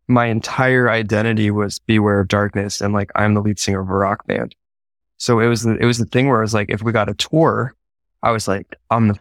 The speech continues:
I'm the shit, yo, like, I'm amazing." But then, like, if we got passed on for, like, a radio thing, or, like, if something fell through, or, like, someone didn't like a song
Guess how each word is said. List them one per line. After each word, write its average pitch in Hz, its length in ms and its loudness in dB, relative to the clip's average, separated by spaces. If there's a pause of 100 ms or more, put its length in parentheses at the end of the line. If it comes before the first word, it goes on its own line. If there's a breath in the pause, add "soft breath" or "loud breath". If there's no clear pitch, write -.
I'm 107 160 2
the 104 100 2
shit, - 360 0
yo, 104 360 0
like, 104 220 -2
I'm 107 140 4
amazing." 104 640 0
But 98 100 -6
then, 113 180 0
like, 107 220 0
if 117 140 -2
we 120 80 2
got 104 200 0
passed 120 380 -2
on 110 160 0
for, - 100 -10
like, 101 140 -8
a - 60 -4
radio 143 380 2
thing, 139 480 0
or, 117 160 -4
like, 107 220 -10
if 98 80 -10
something 110 460 -4
fell 101 160 -4
through, 147 580 2
or, 104 140 -2
like, 104 220 -2
someone 131 340 0
didn't 123 300 0
like 120 180 -2
a 110 40 -2
song 135 460 0